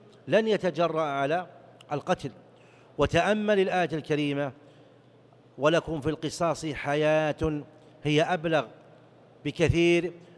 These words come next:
مما كان أهل الجاهلية يقولون. كانوا يقولون: "القتل أنفى للقتل"،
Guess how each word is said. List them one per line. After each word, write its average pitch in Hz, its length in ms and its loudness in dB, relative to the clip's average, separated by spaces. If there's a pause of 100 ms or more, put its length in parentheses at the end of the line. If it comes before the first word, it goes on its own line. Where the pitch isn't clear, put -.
مما 156 500 0
كان 156 300 -2
أهل 147 480 -4
الجاهلية 147 680 -2
يقولون. 143 680 0 (500)
كانوا 160 280 2
يقولون: 156 480 -2 (140)
"القتل 165 960 0
أنفى 180 720 0 (280)
للقتل"، 143 440 -4